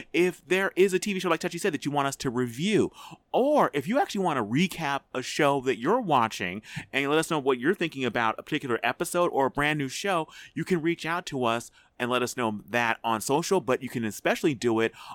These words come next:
on Anchor. So search for T V channeling reruns to leave us a voice message, uh, and leave us a capsule review of something we reviewed already or some other show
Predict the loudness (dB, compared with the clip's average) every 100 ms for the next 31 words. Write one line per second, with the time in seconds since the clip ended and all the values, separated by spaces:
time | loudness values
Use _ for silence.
0 | -4 0 2 2 0 -2 _ -4 -4 -4
1 | -2 -4 -6 -20 -10 0 0 0 -2 -2
2 | -2 0 2 2 0 -4 -4 -6 -4 -2
3 | -2 -2 0 0 0 0 -2 -2 -10 -18
4 | -8 -2 0 0 -2 0 0 2 0 0
5 | 0 -4 -2 -2 -4 -4 -2 0 2 0
6 | -4 -4 -2 0 0 -2 -4 -4 2 2
7 | 0 -2 -4 -2 -2 0 0 -2 -2 -2
8 | 0 0 2 0 -2 0 0 4 4 4
9 | 2 2 -2 -8 -10 -6 -2 -2 0 0
10 | 0 -2 0 0 0 -4